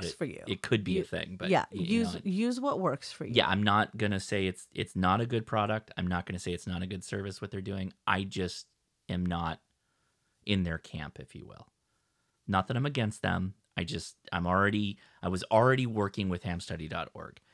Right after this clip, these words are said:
Speaker 2: in the sense that even before my affiliate deal or anything like that got started, I was already supporting them.
Speaker 1: Right.
Speaker 2: I already liked what they were doing.
Speaker 1: Just me
Speaker 2: That's
Speaker 1: from
Speaker 2: the
Speaker 1: a
Speaker 2: one I
Speaker 1: value standpoint.
Speaker 2: I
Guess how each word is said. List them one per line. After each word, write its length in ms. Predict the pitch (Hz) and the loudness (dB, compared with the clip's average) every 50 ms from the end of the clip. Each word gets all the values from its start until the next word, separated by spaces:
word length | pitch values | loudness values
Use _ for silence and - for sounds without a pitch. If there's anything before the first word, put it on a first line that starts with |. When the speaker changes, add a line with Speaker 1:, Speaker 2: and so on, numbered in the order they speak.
| _ | _
Speaker 2:
in 120 | - 104 104 | 0 2 2
the 60 | 101 | 2
sense 280 | - - 101 95 92 | 2 0 0 0 0
that 180 | - 98 92 - - - - - - | 0 -2 -2 -2 -6 -12 -20 -12 0
even 260 | - 127 131 147 143 | 2 2 4 4 4
before 360 | 131 127 110 - - 120 113 | 2 0 0 0 2 2 4
my 160 | 110 107 104 | 4 4 2
affiliate 540 | 98 95 90 - - 104 104 104 101 101 107 107 | 2 0 -2 -2 -2 0 0 0 0 -2 -2 -2
deal 240 | - 101 98 98 98 | -2 -2 -2 -2 -2
or 40 | 92 | -2
anything 300 | 95 95 98 - 101 98 | -2 -4 -4 -4 -4 -2
like 180 | 95 92 95 - | -2 -2 -2 -2
that 140 | 95 92 | -4 -4
got 160 | - 90 90 - | -4 -6 -6 -4
started, 280 | - 87 87 87 85 - - | -4 -4 -2 -4 -4 -2 0
I 80 | 98 | 0
was 160 | 92 95 90 - - - | 0 0 -2 -4 2 4
already 380 | 95 92 92 90 90 92 90 | 4 6 6 4 0 -2 -4
supporting 680 | 87 - - 90 - - - - 85 80 78 71 87 87 | -6 -8 -10 -10 -12 -10 -10 -10 -8 -8 -8 -10 -12 -12
them. 260 | 82 78 71 73 - _ _ _ - | -12 -14 -14 -16 -18 _ _ _ -8
Speaker 1:
Right. 260 | 165 147 - - - - _ | -8 -2 -2 -2 -2 2 _
Speaker 2:
I 40 | 104 | 6
already 300 | 101 95 90 90 92 92 | 8 8 6 4 2 0
liked 320 | 85 87 90 87 80 - | -2 -2 -4 -4 -6 -8
what 100 | - 78 | -10 -10
they 100 | - 82 80 | -10 -10 -10
were 100 | 78 76 | -10 -12
doing. 360 | 76 78 - - 71 - - - _ _ _ _ _ _ | -10 -10 -12 -12 -12 -14 -18 -20 _ _ _ _ _ _
Speaker 1:
Just 240 | - - 220 - - | -2 0 0 2 2
me 100 | 196 196 | 6 8
Speaker 2:
That's 200 | 196 196 190 - | 8 8 6 4
Speaker 1:
from 100 | 202 190 | 2 2
Speaker 2:
the 60 | 175 | 2
Speaker 1:
a 40 | 214 | 2
Speaker 2:
one 80 | 170 160 | 2 2
I 40 | |
Speaker 1:
value 480 | 156 170 147 139 139 147 143 139 139 135 | 4 6 6 6 6 6 2 0 -2 -2
standpoint. 880 | 127 - - - 135 123 - - - - - - - - - - - - - _ _ _ _ _ - - - - - - | -4 -6 -4 -2 -2 -2 -2 -6 -10 -10 -12 -12 -12 -14 -16 -16 -18 -18 -18 _ _ _ _ _ -8 -8 -6 -4 4 6
Speaker 2:
I 140 | 147 156 | 6 6